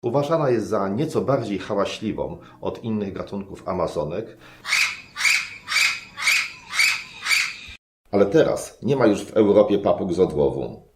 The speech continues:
a nasi widzowie na pewno z naszych filmów już wiedzą, że papugi nie muszą być hałaśliwe, jeśli nie wychowały się w wolierowym stadzie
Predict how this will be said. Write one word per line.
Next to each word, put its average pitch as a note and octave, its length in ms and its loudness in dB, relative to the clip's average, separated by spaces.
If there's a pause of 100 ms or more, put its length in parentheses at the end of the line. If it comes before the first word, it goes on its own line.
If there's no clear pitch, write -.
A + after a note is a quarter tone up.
a F#2 100 -2
nasi A#2 260 0
widzowie F2 500 2 (300)
na F#2+ 100 2
pewno C#3 280 4
z - 80 2
naszych - 300 -2
filmów A2 360 0
już C#3+ 240 -2
wiedzą, D#2+ 600 0 (200)
że G3 160 -2
papugi A2 420 0
nie D3 140 2
muszą A#2 280 2
być E2+ 200 0
hałaśliwe, D#2+ 720 0 (180)
jeśli A2 300 0
nie A2 120 8
wychowały G#2 400 4
się F#2+ 200 -2
w D#2 60 -6
wolierowym F2 500 0
stadzie D#2 580 -2